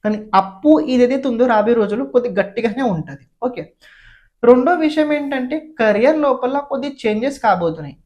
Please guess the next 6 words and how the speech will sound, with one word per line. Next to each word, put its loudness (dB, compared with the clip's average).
జాబ్ 2
వచ్చే 0
అవకాశం 0
కనబడుతుంది -2
రాబోయే 0
రోజుల్లో. -8